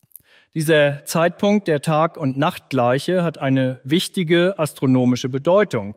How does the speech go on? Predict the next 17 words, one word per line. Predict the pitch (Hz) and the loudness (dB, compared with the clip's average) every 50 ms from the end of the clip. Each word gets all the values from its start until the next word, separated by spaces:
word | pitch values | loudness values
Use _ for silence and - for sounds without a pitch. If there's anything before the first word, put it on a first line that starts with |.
| _ - - - - - - - _ _ - | _ -20 -20 -20 -20 -20 -20 -20 _ _ -4
Im | - 139 131 | -4 -4 -4
Frühjahr | - - - 180 208 208 208 214 226 240 269 277 247 | -4 -2 0 2 2 4 4 4 4 4 2 0 0
und | 180 156 135 | -2 -2 -2
im | 143 127 120 | 0 -2 -2
Sommer | 113 113 127 131 143 165 180 202 226 262 269 - - | 0 0 0 2 2 2 2 2 0 0 -2 -6 -6
liegt | 165 156 151 - - | -6 -6 -6 -4 -4
die | 147 123 | -6 -4
Bahn | 117 131 123 123 131 139 147 143 | 0 0 0 2 2 2 0 0
der | 131 127 | 0 -2
Sonne, | 117 120 131 127 139 170 185 220 269 302 294 - - | -2 0 0 2 2 2 2 2 0 -2 -4 -8 -8
die | 147 127 110 | -8 -8 -8
Ekliptik, | 117 - - - 143 143 _ _ - - 180 196 202 - - - _ _ | -8 -10 -4 -2 -2 -4 _ _ -2 0 0 0 0 -4 -14 -20 _ _
über | - 156 135 139 131 127 | -2 0 0 2 0 0
dem | 127 131 127 127 | 0 -2 -4 -4
Äquator, | 123 120 113 - - 120 110 113 123 - - 175 196 240 285 285 _ - - - - - _ _ | -4 -6 -10 -10 -4 -2 -2 -2 -2 -2 -2 -2 -2 -2 -4 -6 _ -20 -20 -20 -20 -20 _ _
aber | - - 139 135 143 139 139 - | -6 -2 -2 0 2 0 0 0
im | 139 127 127 120 | -2 -4 -4 -4